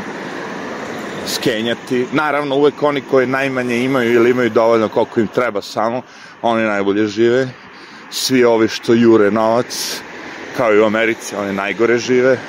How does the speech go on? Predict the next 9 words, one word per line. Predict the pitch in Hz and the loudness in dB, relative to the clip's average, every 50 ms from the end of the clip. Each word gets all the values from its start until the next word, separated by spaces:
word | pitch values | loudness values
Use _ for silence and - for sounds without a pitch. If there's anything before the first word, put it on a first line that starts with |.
| - - - - - - - - - - - - - - - | -14 -14 -14 -16 -16 -16 -16 -14 -14 -14 -14 -14 -12 -6 -4
Njima | 120 139 143 139 123 | -2 0 0 0 0
su | - - - 127 | -2 -2 -2 0
njiho-, | 139 135 - - 143 - 98 127 | -2 -2 0 0 0 2 2 0
njihovi | 139 151 - 175 165 143 | -2 2 2 4 2 2
problemi | - - 151 147 123 143 147 156 160 - | 2 2 0 2 2 2 2 2 0 -2
su | - - 156 | -4 -4 -2
meni | 147 147 147 151 151 143 135 120 - - - - - - - - - | -2 0 0 0 -2 -2 -4 -6 -8 -14 -16 -16 -16 -16 -16 -10 -8
smešni, | - - - 147 139 131 127 120 - - - 95 82 85 87 80 | -6 -2 0 0 0 0 -2 -4 -8 -12 -12 -12 -12 -12 -12 -10
znaš. | 104 110 95 - | -8 -8 -10 -10